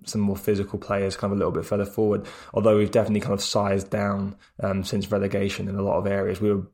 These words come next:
definitely one of the more physical, kind of imposing teams in the Premiership, and we've kind of changed a little bit. Um, but we're somewhat of a blend still. We've still got some of that kind of hangover from, from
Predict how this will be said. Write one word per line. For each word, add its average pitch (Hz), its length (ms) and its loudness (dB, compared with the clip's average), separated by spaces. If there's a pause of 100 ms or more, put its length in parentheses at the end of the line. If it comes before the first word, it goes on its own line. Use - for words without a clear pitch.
definitely 101 300 0
one 101 140 2
of - 20 2
the 101 40 2
more 98 140 2
physical, 101 460 -2
kind 101 160 -6
of 98 100 -2
imposing 101 520 0
teams 101 280 -2
in 98 60 -6
the 101 80 -4
Premiership, 98 500 -6
and 104 80 -4
we've 101 120 -4
kind 98 140 -2
of - 140 -6 (380)
changed 101 300 0
a - 20 -2
little 90 180 0
bit. - 320 -4 (380)
Um, 101 400 -6
but 113 80 0
we're 113 100 4
somewhat 107 300 4
of 80 100 -2
a - 40 -4
blend 104 360 0
still. - 160 -4
We've 104 140 -2
still 107 100 0
got - 140 -4
some 101 140 -4
of 104 40 -4
that 104 160 -6
kind 98 160 -4
of - 80 -10
hangover 98 340 0
from, 98 380 -6
from 98 360 -8